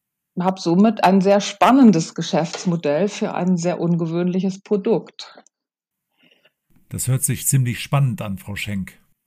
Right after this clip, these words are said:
Speaker 2: Wenn Sie heu-, nochmal zurückschauen und bis heute, wie ist es Ihnen ergangen in Ihrer Rolle als Unternehmerin, Mutter und Ehefrau während dieser ganzen Zeit?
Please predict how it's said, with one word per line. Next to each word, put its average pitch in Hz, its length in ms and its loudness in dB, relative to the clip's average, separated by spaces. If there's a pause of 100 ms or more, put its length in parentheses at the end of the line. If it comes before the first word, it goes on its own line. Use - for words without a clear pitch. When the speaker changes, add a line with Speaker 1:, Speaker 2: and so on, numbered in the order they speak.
Speaker 2:
Wenn 147 460 2
Sie 151 180 4
heu-, 143 280 0
nochmal 139 260 -2
zurückschauen 147 880 0 (300)
und 131 340 -8 (140)
bis 123 180 -2
heute, 135 380 -2 (480)
wie 156 200 4
ist 180 200 2
es 127 120 -2
Ihnen 151 240 4
ergangen 151 1000 0 (160)
in 131 180 -4
Ihrer 131 240 -4
Rolle 123 480 -2 (360)
als - 600 -6 (320)
Unternehmerin, 143 680 0 (440)
Mutter 170 500 -4
und 98 180 -10
Ehefrau 127 840 -4 (320)
während 104 340 -8
dieser 110 200 -8
ganzen 104 280 -8
Zeit? 120 380 -10